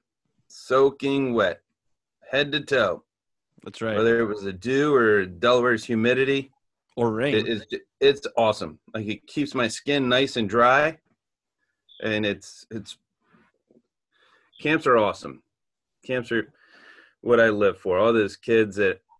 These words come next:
Speaker 1: just can't wait to get out there and,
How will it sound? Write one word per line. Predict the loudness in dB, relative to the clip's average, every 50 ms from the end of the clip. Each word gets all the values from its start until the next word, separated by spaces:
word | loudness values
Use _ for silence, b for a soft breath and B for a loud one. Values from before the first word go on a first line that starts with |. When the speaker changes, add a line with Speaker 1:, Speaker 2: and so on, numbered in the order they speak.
| _ _ _ _ _ _ _ _ _ _ _
Speaker 1:
just | -12 -12 -12 -12 _ -20 -20 -20 _ _ _ _ _
can't | -8 -4 -4 -2 0 0
wait | -2 -2 -4 -8 -12
to | -12
get | -4 -2 0 2
out | 2 2 0 2
there | 0 0 2 2 0
and, | -2 -4